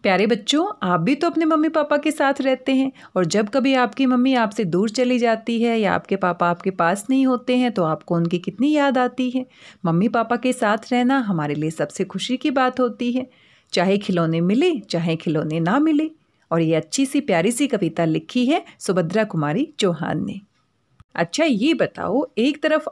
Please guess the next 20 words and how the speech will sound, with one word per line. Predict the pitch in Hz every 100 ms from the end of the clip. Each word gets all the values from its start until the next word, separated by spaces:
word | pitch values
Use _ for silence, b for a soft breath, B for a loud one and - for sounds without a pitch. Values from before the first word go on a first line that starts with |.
| -
आपके | 175 175 277
पास | 269 269 254
आपके | 233 - 214
मनपसंद | 160 160 175 170 180
खिलौने | 170 165 156 196 285
हैं | 330 339 _
और | 175
दूसरी | 151 165 165 311
तरफ | 294 277 285 - -
आपके | 156 - 160
मम्मी | 156 170 254
पापा | 269 262 269
का | 285
साथ | 285 240 240 -
है, | 277 285 b b
तो | 254
आप | 247
किसको | 254 285 - 311
चुनना | 202 175 160
चाहेंगे? | 160 156 147 185 -